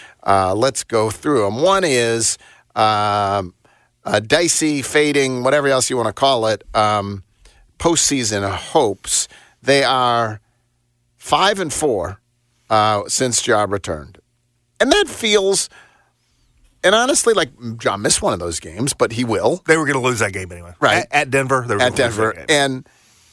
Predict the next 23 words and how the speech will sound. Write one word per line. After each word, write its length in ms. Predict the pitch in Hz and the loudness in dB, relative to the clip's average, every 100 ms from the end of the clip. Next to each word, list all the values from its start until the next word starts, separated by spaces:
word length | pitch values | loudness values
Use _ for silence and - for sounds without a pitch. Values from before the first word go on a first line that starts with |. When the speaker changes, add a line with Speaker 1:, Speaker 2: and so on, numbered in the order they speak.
| _ - | _ -2
Speaker 1:
and 100 | 202 | 0
also, 280 | 269 311 247 | 0 0 -4
the 80 | 190 | -4
truth 200 | - 262 | -6 -8
of 40 | |
the 60 | 269 | -6
matter 240 | 180 123 | -6 -2
is, 280 | 117 127 - _ _ _ _ _ _ _ _ _ _ _ _ _ _ _ _ - | 0 -2 -6 _ _ _ _ _ _ _ _ _ _ _ _ _ _ _ _ 2
their 120 | 196 | 2
losses 460 | 180 254 381 269 180 | 4 2 0 -2 -2
were 140 | 160 | -2
persuasive. 680 | - 127 165 165 - 76 - | 0 0 2 2 0 -4 0
Their 120 | 143 | 0
wins, 460 | 135 247 254 151 - | 2 0 0 0 0
two 200 | 196 165 | 2 2
of 120 | 117 | 2
'em 140 | 113 | 0
were 180 | 110 110 | 0 0
last-second 680 | 110 123 123 - 131 113 104 | 0 2 2 2 0 -2 -2
wins 400 | 127 127 107 101 | -2 -2 -2 -4
that 140 | 110 104 | -2 0
they 120 | |
mu- 120 | 113 | 2